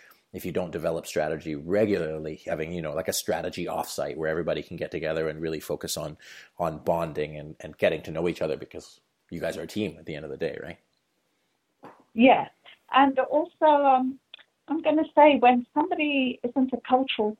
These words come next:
Speaker 2: fit, uh, you, you have to do something about it,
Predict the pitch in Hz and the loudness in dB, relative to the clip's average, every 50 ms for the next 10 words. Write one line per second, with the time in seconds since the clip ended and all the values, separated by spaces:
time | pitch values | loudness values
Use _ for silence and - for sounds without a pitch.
0 | _ - 262 220 165 - - - _ - _ _ _ _ _ _ _ _ _ _ | _ 4 6 6 6 4 0 -6 _ -20 _ _ _ _ _ _ _ _ _ _
1 | _ _ - 214 202 196 190 170 - - - - 214 214 - - 208 226 240 240 | _ _ 8 8 8 10 8 6 6 2 -2 -2 -2 -2 -2 2 6 6 6 6
2 | 226 233 233 - - 240 233 233 226 226 - - 220 220 220 - 220 214 214 208 | 4 0 -4 0 0 4 4 4 4 4 2 2 2 2 2 -2 -2 0 -2 -2
3 | - 202 196 196 208 - 214 196 190 - - | 0 0 0 0 0 2 2 2 2 2 0